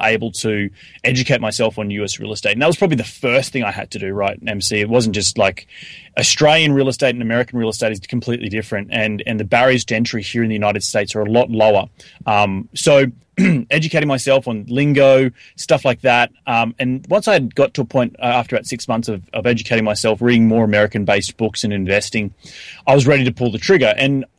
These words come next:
I had a bit of analysis paralysis, and that's when I sort of came across the, "Uh-oh, I don't have any credit, I don't have money." Or I had money, but I didn't have, I couldn't leverage that money. So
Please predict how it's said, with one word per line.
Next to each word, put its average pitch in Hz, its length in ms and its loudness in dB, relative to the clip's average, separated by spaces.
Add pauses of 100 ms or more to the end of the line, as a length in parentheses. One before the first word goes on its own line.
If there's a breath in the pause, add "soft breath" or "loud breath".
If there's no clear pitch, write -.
I 135 120 0
had 139 180 0
a 170 40 2
bit 147 100 2
of 120 80 0
analysis 120 480 0
paralysis, 113 640 -2
and 117 260 -2
that's - 260 0
when 147 120 -2
I 120 80 0
sort 117 300 -4
of 95 180 -8 (160)
came 120 180 -4
across 113 340 -4
the, 104 120 0
"Uh-oh, 104 500 0
I 101 80 -2
don't 110 160 2
have 110 120 -2
any 101 120 -4
credit, 123 340 2
I 101 80 -2
don't 107 280 -6 (120)
have 110 160 -4 (400 loud breath)
money." 123 400 0
Or 113 140 2
I 113 40 0
had 131 140 2
money, 117 240 2
but 104 120 -2
I 104 80 -2
didn't 110 180 -6
have, 104 380 -4
I 113 80 -6
couldn't 110 240 -6
leverage 117 480 0
that 98 180 -6
money. 95 260 -12
So 135 300 2